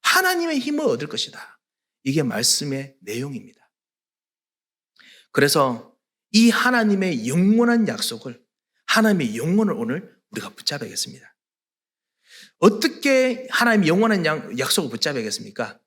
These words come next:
첫 번째입니다. 진짜 왕을 믿으라는 겁니다. 히스기야 왕도 너무너무 좋은 왕이었습니다만 그 왕 말고 진짜 왕,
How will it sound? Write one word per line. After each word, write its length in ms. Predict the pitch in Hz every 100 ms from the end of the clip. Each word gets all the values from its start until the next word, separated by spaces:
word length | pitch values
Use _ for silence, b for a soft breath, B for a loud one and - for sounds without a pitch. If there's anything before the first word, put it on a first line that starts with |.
| _ _ -
첫 160 | 202
번째입니다. 640 | 214 202 127 202 131 - - _ _ -
진짜 600 | - 262 330 - 269 220
왕을 340 | 127 123 214
믿으라는 440 | 151 131 175 143 -
겁니다. 140 | _ _ _ _ _ _ _ _ _ _ _ -
히스기야 500 | - 254 294 277 302
왕도 420 | 214 165 165 220
너무너무 460 | 127 151 226 262 262
좋은 260 | 208 175 202
왕이었습니다만 800 | 156 185 151 131 117 120 127 - B B
그 200 | 208 226
왕 260 | 165 185
말고 420 | 131 101 - - _ -
진짜 480 | - 247 214 -
왕, 280 | - - -